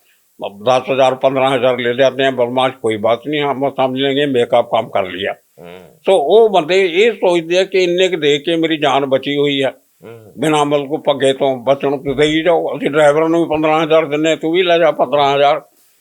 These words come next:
Speaker 1: ਸੋ ਇਸ ਤਰ੍ਹਾਂ ਦੇ ਕੰਮ ਵੀ ਚੱਲਦੇ ਫਿਲਮ ਇੰਡਸਟਰੀ 'ਚ।
Speaker 2: ਜੀ। ਅੱਛਾ, ਲਾਰੈਂਸ ਤੇ ਜੋ, ਜਿਹੜੀ ਮੈਂ ਗੱਲ ਕਰ ਰਿਹਾ ਸੀ, ਲਾਰੈਂਸ ਤੇ ਗੋਲਡੀ ਹੁੰਦਾ, ਪੈਸੇ ਪਿੱਛੇ ਰੌਲਾ ਪਿਆ ਤੇ ਫਿਰ ਇਹ ਸ-, ਸ-,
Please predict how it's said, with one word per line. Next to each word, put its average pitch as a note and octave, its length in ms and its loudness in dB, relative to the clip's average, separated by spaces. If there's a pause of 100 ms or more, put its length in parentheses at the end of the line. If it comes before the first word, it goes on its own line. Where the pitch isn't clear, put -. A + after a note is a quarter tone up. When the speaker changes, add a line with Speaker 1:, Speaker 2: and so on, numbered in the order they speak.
(260)
Speaker 1:
ਸੋ D#3 240 0
ਇਸ F3 140 0
ਤਰ੍ਹਾਂ F#3+ 280 -2
ਦੇ F3+ 120 -2
ਕੰਮ D3+ 240 -2
ਵੀ C#3+ 120 -4
ਚੱਲਦੇ A#2+ 340 -2
ਫਿਲਮ A2 260 -4
ਇੰਡਸਟਰੀ G2+ 420 -8
'ਚ। G2+ 40 -18
Speaker 2:
ਜੀ। E2 120 -18 (540)
ਅੱਛਾ, G3 120 -4
ਲਾਰੈਂਸ F#3 460 2
ਤੇ G3 240 -2
ਜੋ, E3 220 -8
ਜਿਹੜੀ E3 320 -8
ਮੈਂ F3 100 -4
ਗੱਲ D3 180 0
ਕਰ D3 140 -4
ਰਿਹਾ E3 100 0
ਸੀ, E3 100 -8
ਲਾਰੈਂਸ D3+ 300 0
ਤੇ D#3+ 60 -10
ਗੋਲਡੀ D#3 260 -6
ਹੁੰਦਾ, D#3+ 160 -2
ਪੈਸੇ D3+ 340 -2
ਪਿੱਛੇ D3+ 220 -10
ਰੌਲਾ C3+ 220 0
ਪਿਆ D3 180 -2
ਤੇ F3 140 -4
ਫਿਰ F3+ 120 -6
ਇਹ F#3 160 -2 (400)
ਸ-, - 160 -8
ਸ-, - 180 -12